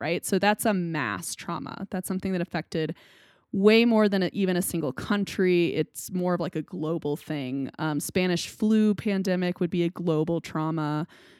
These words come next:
covid nineteen, since it affected the whole world, is considered a global trauma, okay? So when you think about hearing these trauma types, the big takeaway is,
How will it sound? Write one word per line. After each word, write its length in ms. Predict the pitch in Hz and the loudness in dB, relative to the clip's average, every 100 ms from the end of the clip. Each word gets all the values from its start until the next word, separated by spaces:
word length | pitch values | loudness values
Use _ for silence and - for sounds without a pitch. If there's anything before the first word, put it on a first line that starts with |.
| _ | _
covid 320 | - 170 156 | 2 4 2
nineteen, 640 | 156 165 - 220 202 196 | 0 -4 -4 -2 0 0
since 200 | 190 190 | -2 -4
it 80 | 180 | -4
affected 400 | 175 - 175 175 | -6 -6 -8 -6
the 100 | 175 | -6
whole 220 | 165 170 | -2 -2
world, 300 | 160 160 160 | 0 -2 -2
is 100 | 156 | -4
considered 460 | - 170 - 156 160 | -6 -8 -6 -4 -4
a 40 | |
global 340 | 143 160 139 127 | -4 -6 -6 -8
trauma, 500 | - - 78 - 180 _ - | -8 -10 -10 -12 -14 _ -10
okay? 320 | - 175 185 - _ _ _ - - - - - | -4 -2 -2 -4 _ _ _ -20 -20 -20 -20 -10
So 220 | - 330 | 2 6
when 160 | 330 330 | 8 8
you 100 | 320 | 6
think 320 | - 381 440 | 4 0 0
about 280 | 508 370 311 | 2 4 2
hearing 480 | 262 - 277 269 262 | 2 4 6 8 6
these 160 | 233 - | 4 0
trauma 320 | - 196 190 | -2 -2 -2
types, 680 | - - - - - - - _ - | -4 -6 -6 -8 -8 -6 -6 _ 0
the 100 | 220 | 2
big 320 | 247 277 262 | 4 0 0
takeaway 920 | - - 247 226 202 151 104 65 226 262 | -8 -2 0 4 2 2 -2 -6 -8 0
is, 460 | 208 202 196 190 | 4 6 6 4